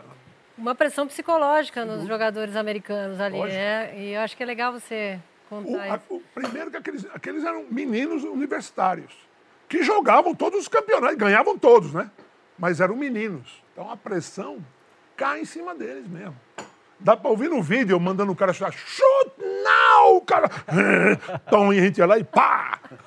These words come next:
Speaker 2: Empatamos o jogo, faltavam doze minutos.
Speaker 1: Uhum.
Speaker 2: Sabe o que significa doze minutos? Cara, é jogo pra cacete. E a gente já tava no embalo e acabamos ganhando o jogo.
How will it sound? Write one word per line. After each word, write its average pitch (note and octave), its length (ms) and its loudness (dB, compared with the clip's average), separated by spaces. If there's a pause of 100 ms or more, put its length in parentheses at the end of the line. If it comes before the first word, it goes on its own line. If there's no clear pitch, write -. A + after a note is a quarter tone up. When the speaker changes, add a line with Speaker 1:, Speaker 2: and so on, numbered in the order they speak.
(800)
Speaker 2:
Empatamos A#3 560 4
o G3 60 2
jogo, A#3+ 160 6
faltavam A3+ 360 0
doze A#3+ 540 4
minutos. B3 840 -4
Speaker 1:
Uhum. G3 300 -20 (440)
Speaker 2:
Sabe G#4 160 -2
o - 20 -6
que - 60 -10
significa G3 340 -2
doze D#3 340 0
minutos? C#3 400 -10 (840)
Cara, F4+ 340 0
é D3 40 -12
jogo D#4 440 2
pra - 300 0
cacete. - 840 -6 (600)
E G4 260 -4 (380)
a D#4 100 -14
gente D4+ 300 -12
já C#4 120 -6
tava C4+ 280 -4
no C#4 100 -8
embalo C#4 380 0
e - 20 -6
acabamos G#4 380 -8
ganhando A4+ 240 -8
o F#4+ 40 -8
jogo. F4 400 -4